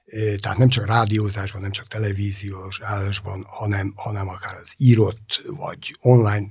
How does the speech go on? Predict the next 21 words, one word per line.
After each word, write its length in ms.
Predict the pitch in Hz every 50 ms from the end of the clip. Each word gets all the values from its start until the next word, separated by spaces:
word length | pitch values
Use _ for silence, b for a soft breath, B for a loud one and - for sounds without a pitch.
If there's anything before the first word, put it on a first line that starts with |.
| -
ö, 400 | - 127 123 117 117 113 110 107 - - - B B B B B B B B B B B
ö, 380 | B 127 113 110 107 107 104 101 101 101 107 117 - - - - -
sajtót 600 | - - 135 127 123 117 113 120 131 120 101 117
is 160 | 123 120 - -
ide 200 | 151 135 139 147
veszem, 600 | 151 147 127 - - 127 120 120 113 101 98 B B B B B B B
egy 260 | B - - 107 - -
olyan 260 | - 160 180 165 151
csapat, 520 | 127 - 123 110 - - 104 95 98 - - _ _ _ _
mint 260 | - - - - -
ez 200 | - 64 - -
a 60 | -
csapat 320 | - - - - - -
alkotott. 480 | - - - - _ _ - - _ _ _ _ _ _ _ _ _ _ _ _ _ _ _
Erre, 420 | _ - 170 156 135 127 127 - - - _ _ _
e-, 240 | - 185 175 - -
erre 280 | - - 196 175 160 139
vagyok 280 | 123 117 110 101 -
messze 540 | 120 139 165 131 127 - - - - - - - - - -
a 80 | - -
legbüszkébb. 600 | - - - - - - - - - - _